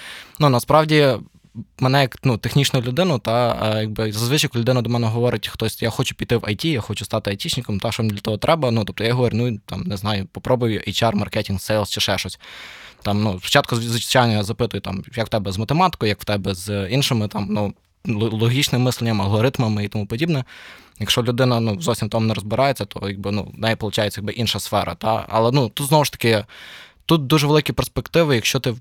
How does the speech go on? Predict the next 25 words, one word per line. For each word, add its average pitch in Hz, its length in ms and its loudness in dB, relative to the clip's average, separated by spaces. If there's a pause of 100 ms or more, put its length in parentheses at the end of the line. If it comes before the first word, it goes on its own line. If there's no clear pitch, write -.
якщо 117 240 -2
ти, 120 100 -4
в 110 40 -8
принципі, 131 520 0
маєш 117 400 2
всі - 240 -4
здібності 117 440 0
для 107 120 -4
того, 120 180 0
щоб - 160 -4
попасти 113 420 -2
в 107 40 -4
I 110 200 -4
T, 127 60 0
в - 20 -8
принципі, 117 540 -2
ну, 104 420 -2
е, 101 400 -2
по 113 100 -4
своїх 113 260 0
здібностях 117 480 0
на 107 120 0
будь-яку 107 460 0
позицію, 120 520 -2
та, - 300 -4